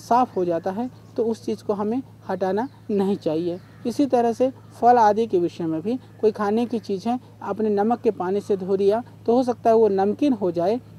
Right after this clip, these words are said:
इसके लिए नमक के पानी से धोने के बाद में एक बार आप गुनगुने पानी से, सादे पानी से धो दें, तो उसके जो त-, विकार हैं, जो उसके अंदर कोई भी,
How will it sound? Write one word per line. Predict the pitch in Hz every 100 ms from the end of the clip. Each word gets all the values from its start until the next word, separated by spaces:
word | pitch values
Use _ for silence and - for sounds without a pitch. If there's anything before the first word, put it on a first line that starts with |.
| -
इसके | 240 - 220
लिए | 208 240 - -
नमक | 202 240 277
के | 233
पानी | 202 180 190
से | 185 208
धोने | 190 226 214
के | 190
बाद | 175 170
में | 208 277 - - -
एक | 247 214
बार | 196 180
आप | 170 196 277 285 - -
गुनगुने | 196 202 196 196
पानी | 185 170 185
से, | 185 277 - -
सादे | 196 185 196
पानी | 180 170 185
से | 262
धो | 214 208 175
दें, | 180 - - 220
तो |
उसके | 233 - 262
जो | 269
त-, | - - 208 202 185
विकार | 202 220 262
हैं, | 262 214 214 - - 185
जो | 247
उसके | - 240
अंदर | 233 233
कोई | 226 240
भी, | 254 262